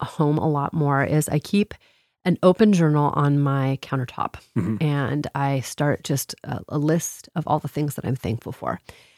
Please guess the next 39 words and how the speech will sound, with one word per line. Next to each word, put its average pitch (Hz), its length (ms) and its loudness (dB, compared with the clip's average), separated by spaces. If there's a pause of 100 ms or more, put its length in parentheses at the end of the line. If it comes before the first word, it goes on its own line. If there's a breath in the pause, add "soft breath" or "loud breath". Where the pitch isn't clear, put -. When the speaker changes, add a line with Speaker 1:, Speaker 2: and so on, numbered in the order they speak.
(140)
Speaker 1:
I 190 60 0
feel 226 180 6
like 208 200 6
thankfulness 214 680 0
is 185 140 -4
one 175 100 0
of 170 60 0
those 160 340 0
ways 165 380 0
that 160 160 -2
we 156 80 -2 (160)
yield 180 600 -2 (440)
to, 214 120 2 (300)
to - 160 -2
God 190 300 4
and 165 120 6
his, 165 460 4
his 160 260 0
will 156 200 2
for 156 200 2
our 156 80 -2
own 160 200 2
life. 156 280 0
It's, - 200 -4
it's, - 160 -8 (260)
thanksgiving 170 560 2
is 147 120 0
an 135 120 -2
act 135 280 -6
of 131 60 -6
submission 131 680 0
where 147 120 2
we're 139 160 2
accepting - 520 -4
what 147 140 -2 (100)
God 131 160 0
has 135 160 -4
given 135 220 0
us. 156 200 -4